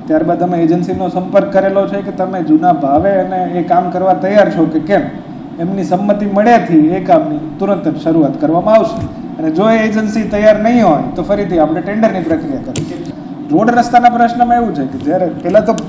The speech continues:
એને, અ, સ્થાનિકોની રજૂઆત એવી હતી કે સાહેબ અમને સૌથી પહેલાં તમે, અ,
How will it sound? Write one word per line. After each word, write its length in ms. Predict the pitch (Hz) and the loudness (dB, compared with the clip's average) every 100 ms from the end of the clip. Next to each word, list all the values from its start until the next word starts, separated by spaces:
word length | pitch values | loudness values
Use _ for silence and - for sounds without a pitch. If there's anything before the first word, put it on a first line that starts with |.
| - | -2
એને, 260 | 202 220 190 | 2 2 0
અ, 680 | 165 156 160 147 143 139 139 | -4 -4 -4 -2 -2 -2 -4
સ્થાનિકોની 560 | - 180 233 240 262 254 | 2 2 4 4 4 4
રજૂઆત 400 | 247 254 247 247 | 6 4 4 4
એવી 260 | 220 202 | 2 2
હતી 160 | 175 165 | 2 0
કે 60 | |
સાહેબ 200 | 165 190 | 0 2
અમને 200 | 196 208 | 0 0
સૌથી 340 | 185 190 190 233 | 0 0 2 2
પહેલાં 640 | 220 214 220 214 214 202 | 2 2 4 6 4 0
તમે, 220 | 202 196 208 | 0 0 -2
અ, 440 | - - - | -2 -2 -2